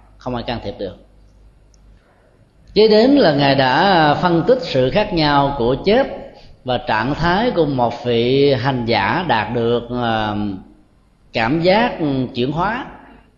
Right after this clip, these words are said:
mà kinh thường gọi là diệt thọ tưởng định, có nghĩa là không hề có một, ờ, dấu ấn của dòng cảm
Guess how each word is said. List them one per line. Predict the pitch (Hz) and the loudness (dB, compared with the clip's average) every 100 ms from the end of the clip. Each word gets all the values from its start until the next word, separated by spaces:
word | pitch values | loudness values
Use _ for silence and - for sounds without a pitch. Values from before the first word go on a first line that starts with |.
| _ | _
mà | 110 | -12
kinh | 104 165 160 143 | -4 0 2 0
thường | 135 117 | -2 -2
gọi | 107 110 | 0 0
là | 120 104 101 | 0 -2 -2
diệt | 120 117 | -2 -2
thọ | 110 | -4
tưởng | 104 120 151 | -6 -8 -6
định, | 110 113 139 - - | -6 -6 -10 -12 -4
có | 165 | 0
nghĩa | 147 | 2
là | 110 - - - - _ _ _ _ - - _ - - | 0 -6 -16 -20 -20 _ _ _ _ -20 -20 _ -20 -10
không | - 165 147 | -2 0 0
hề | 135 117 - 113 | 2 2 0 0
có | 143 | -2
một, | 156 113 - 113 | -2 -4 -6 -4
ờ, | 110 107 113 | -4 -2 -2
dấu | 151 175 | -2 0
ấn | 160 247 262 151 | -2 -2 -2 -2
của | |
dòng | 143 117 104 | 0 -2 -2
cảm | 110 | -8